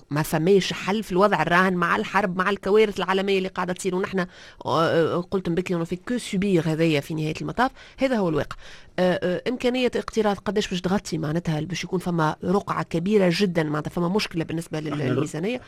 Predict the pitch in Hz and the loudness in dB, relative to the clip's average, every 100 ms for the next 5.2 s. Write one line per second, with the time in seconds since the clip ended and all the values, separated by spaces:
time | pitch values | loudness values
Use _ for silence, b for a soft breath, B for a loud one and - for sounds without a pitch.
0 | B B - 214 220 156 131 196 151 147 | B B -2 2 4 4 6 6 6 6
1 | - 180 180 165 160 156 160 190 - 190 | 6 6 6 4 2 2 4 2 0 -2
2 | 175 - 180 170 175 165 151 175 156 180 | -2 -2 -2 0 0 -2 -4 2 6 6
3 | 180 160 208 202 185 202 196 185 202 220 | 6 4 6 4 4 2 4 4 4 4
4 | 110 101 190 180 - 185 - 151 - 156 | 2 -2 -4 -4 -4 -4 -2 -2 -2 0
5 | 247 | 0